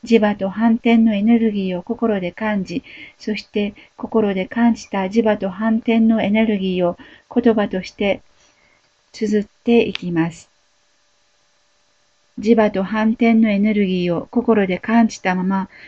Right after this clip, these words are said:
私は言葉にしていきます。反転の実践を通して、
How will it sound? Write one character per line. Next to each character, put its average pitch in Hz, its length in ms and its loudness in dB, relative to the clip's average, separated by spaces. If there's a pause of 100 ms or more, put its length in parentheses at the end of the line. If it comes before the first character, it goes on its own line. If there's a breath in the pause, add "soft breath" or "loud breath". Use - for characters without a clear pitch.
(140)
私 202 380 -2
は 220 260 0
言 214 200 0
葉 196 140 -2
に 226 200 4
し - 60 -8
て 202 200 -2
い 190 60 -4
き 175 160 -10
ま 170 180 -4
す。 - 160 -20 (1080)
反 233 240 2
転 226 220 2
の 214 180 0
実 214 400 -4
践 214 100 0
を 214 80 -2
通 214 240 2
し - 80 -10
て、 180 300 -4